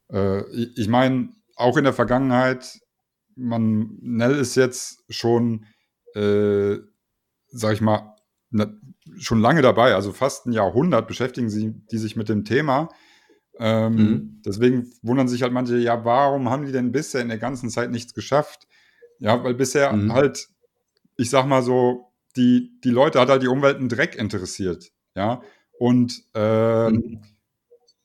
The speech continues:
Speaker 1: auch die in, in den U S A, ja, wenn ich da zum Beispiel an Fracking denke, ja, was da für ein Chemiecocktail in den Boden gepumpt wird,
Speaker 2: Ja, ja.
Speaker 1: nur an die, um an die Rohstoffe zu
Speaker 2: Ja.
Speaker 1: kommen, ja, was ja auch,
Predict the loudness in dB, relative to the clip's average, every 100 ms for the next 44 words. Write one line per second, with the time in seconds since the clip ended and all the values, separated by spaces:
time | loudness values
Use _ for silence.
0 | -2 4 4 2 -6 -2 0 2 0 -4
1 | -14 _ _ _ -12 -8 -2 0 2 2
2 | 2 4 4 4 0 -4 -6 -4 -4 -4
3 | -8 -4 0 0 0 -2 0 -2 -2 -2
4 | 0 0 -2 -4 -4 -4 -2 -2 -2 -4
5 | -4 -2 -2 -2 0 0 0 -2 -2 -2
6 | 2 0 0 -6 -8 -6 -4 0 4 4
7 | 4 0 -2 -4 -6 -6 -6 -2 -2 0
8 | -2 -2 -4 -6 -8 -10 -2 0 2 0
9 | 0 -2 -2 2 4 2